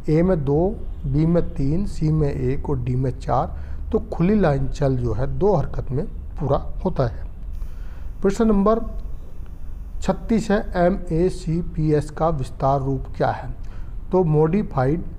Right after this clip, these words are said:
Assured Carrier Progression Scheme इसका फुल नाम है, यानी कि ए वाला option है, यही right है। और इसके अलावा दूसरे जो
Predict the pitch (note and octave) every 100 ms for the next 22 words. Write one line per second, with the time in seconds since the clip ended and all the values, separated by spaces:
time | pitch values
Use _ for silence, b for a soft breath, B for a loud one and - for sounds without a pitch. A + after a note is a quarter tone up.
0 | - - C3 D#3+ C#3+ D#3+ D#3 - - D3
1 | B2+ C3 D#3 E3 - B2+ A#2 - D#3+ D#3
2 | - - D#3 E3+ G#3 B B B D#3+ D3
3 | - D#3+ E3 - - - D3+ D3+ C#3 C3
4 | C3+ D#3 C#3+ D3 D#3+ F#3+ - F3+ F3+ C#3
5 | B2+ B2 - - C3 C3 D3+ C3 B2+ E3+
6 | C3+ B2+ C3 - B B B B B -
7 | C3 C#3 F#3 - E3+ D3 C#3 C3+ C#3 E3
8 | G3 C#3+ C#3 C3+